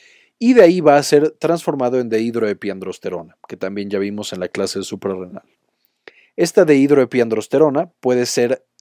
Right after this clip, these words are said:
metabolizada en el hígado del mismo feto, y de ahí a través de una sulfatasa puede ser metabolizada por la placenta en estriol, y este estriol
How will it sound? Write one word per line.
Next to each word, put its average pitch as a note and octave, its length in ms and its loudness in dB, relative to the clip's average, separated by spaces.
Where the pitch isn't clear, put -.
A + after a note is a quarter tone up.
metabolizada A#2+ 1000 -2
en F#3 220 0
el E3+ 120 0
hígado G2+ 400 -4
del G#2+ 300 -4
mismo G#2 320 -8
feto, - 360 -2
y A#3+ 160 4
de A#3+ 100 8
ahí C#3+ 180 6
a D3 80 4
través G#2+ 400 -2
de G2+ 100 -4
una G#2 220 -10
sulfatasa E3 760 0
puede C#3+ 360 4
ser B2+ 280 -6
metabolizada A2+ 640 -6
por B2+ 140 -4
la C3+ 100 0
placenta D3 400 -6
en D3+ 100 -2
estriol, F#3+ 460 0
y D#3+ 200 6
este G#3 300 4
estriol D#3+ 580 2